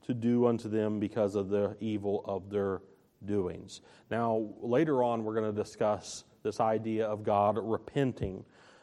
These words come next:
um, this, uh, or what would be called, uh, divine relenting, if you would. Um, and that's going to, when we discuss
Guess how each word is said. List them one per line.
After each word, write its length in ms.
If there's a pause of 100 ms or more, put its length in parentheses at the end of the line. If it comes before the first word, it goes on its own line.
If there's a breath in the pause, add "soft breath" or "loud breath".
(180 soft breath)
um, 520
this, 280
uh, 100
or 320
what 220
would 120
be 100
called, 500 (260 loud breath)
uh, 360 (360)
divine 520
relenting, 760
if 160
you 120
would. 380 (520 soft breath)
Um, 440 (320)
and 240
that's 200
going 240
to, 60
when 260
we 140 (440)
discuss 580